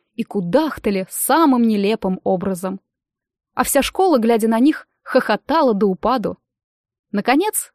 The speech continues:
Дейзи сжалилась над курами и заперла их в курятнике, чтобы они там проспались.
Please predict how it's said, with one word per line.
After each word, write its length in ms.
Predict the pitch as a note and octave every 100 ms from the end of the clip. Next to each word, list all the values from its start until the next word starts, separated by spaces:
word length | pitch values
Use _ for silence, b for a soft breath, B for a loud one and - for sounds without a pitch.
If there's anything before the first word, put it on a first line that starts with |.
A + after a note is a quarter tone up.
| _
Дейзи 500 | F#3+ A3 A#3+ G3 F#3+
сжалилась 640 | E3+ F3 C4 D#4+ D4+ -
над 160 | C4+ C4+
курами 480 | - C#4 C4+ A#3+ A3+ _ _ _ -
и 280 | D4+ F#4 - -
заперла 580 | F#3+ - F#3+ F#3 B3
их 120 | G#3+ -
в 60 |
курятнике, 680 | - G3+ G3+ G3 F#3+ F#3 F#3 _ _ _
чтобы 380 | - - A#3 A3+
они 220 | G#3+ G#3+
там 200 | C#4 C4+
проспались. 840 | - G3+ - - F#3+ F3+ F3+ -